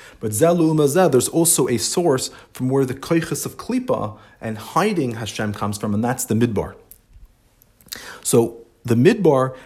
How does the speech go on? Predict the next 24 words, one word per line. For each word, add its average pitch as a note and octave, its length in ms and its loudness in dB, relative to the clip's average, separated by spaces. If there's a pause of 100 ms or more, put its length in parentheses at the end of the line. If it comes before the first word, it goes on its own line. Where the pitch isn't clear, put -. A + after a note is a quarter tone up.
has - 260 -6
two E3+ 160 -4
very, C3 360 2 (480)
uh, G#2 200 -8
distinctive, G#2+ 720 -6 (140)
uh, F#2+ 180 -6
factors G#2 540 -2
in G2+ 160 -8
it, - 160 -10
which G2+ 120 -14
we're G#2 60 -4
gonna G2 140 -2
be F#2+ 100 -4
discussing F#2 460 -8
in F2+ 80 -6
the F2 60 -8
Sikha. - 280 -12
First - 380 -2
of C#3 80 0
all, A#2+ 280 0 (360)
people F3+ 320 2
don't A#2+ 320 4
live F#2+ 220 -4
there. - 220 -18